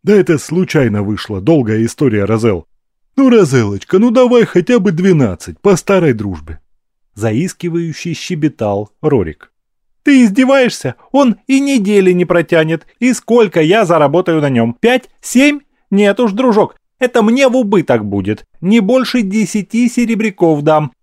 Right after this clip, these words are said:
Да и то это по старой дружбе». «Розел, давай одиннадцать, а с меня ещё литр вкуснейшего шмурдяка и приятная ночь для тебя». Третий голос, вероятно, принадлежавший молчаливому здоровяку,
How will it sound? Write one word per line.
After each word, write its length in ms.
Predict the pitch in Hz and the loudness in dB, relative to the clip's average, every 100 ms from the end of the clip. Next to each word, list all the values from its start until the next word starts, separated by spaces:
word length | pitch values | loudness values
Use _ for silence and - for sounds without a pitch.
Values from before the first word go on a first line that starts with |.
| _ | _
Да 180 | 156 202 | 0 2
и 100 | 170 | 2
то 240 | 147 226 240 | 2 2 2
это 260 | 175 143 - - | 2 -2 -4 -4
по 160 | 226 | -2
старой 400 | 180 - 170 160 | -2 -2 0 2
дружбе». 460 | 156 127 101 98 104 _ _ _ _ | 2 0 0 -4 -6 _ _ _ _
«Розел, 520 | 175 190 143 143 113 - _ _ | 2 2 4 2 0 -6 _ _
давай 280 | 214 247 190 | 0 4 2
одиннадцать, 600 | 120 120 110 104 123 - _ - | 2 0 -2 -4 -8 -12 _ -4
а 120 | 165 | -2
с 100 | - | 0
меня 260 | 196 196 220 | 2 4 2
ещё 260 | 180 170 | 2 2
литр 420 | 156 156 220 214 | 2 2 0 0
вкуснейшего 800 | - - 175 - 190 185 170 165 | -2 -4 -4 -2 -2 0 0 -2
шмурдяка 720 | - 160 147 143 - 220 196 - | 0 -2 0 -2 0 0 0 0
и 100 | 247 | 0
приятная 760 | - 185 156 156 180 160 165 151 | 2 2 2 2 0 0 0 0
ночь 320 | 139 135 - _ | 0 -2 -6 _
для 160 | 156 160 | 0 0
тебя». 400 | 123 98 82 - _ _ _ _ _ | 0 -4 -6 -14 _ _ _ _ _
Третий 360 | - 151 120 113 | -2 -2 0 -4
голос, 460 | 101 175 185 127 117 | 0 2 2 0 -2
вероятно, 460 | 123 156 165 156 | -2 -2 -4 -6
принадлежавший 840 | 123 135 135 127 131 147 147 - 131 | -6 -6 -4 -2 -2 -2 -4 -4 -4
молчаливому 800 | 131 127 - 139 139 117 110 104 | -2 -4 -6 -4 -2 -2 -2 -4
здоровяку, 800 | 95 107 104 101 - 190 202 | -4 -4 -4 -6 -4 -4 -4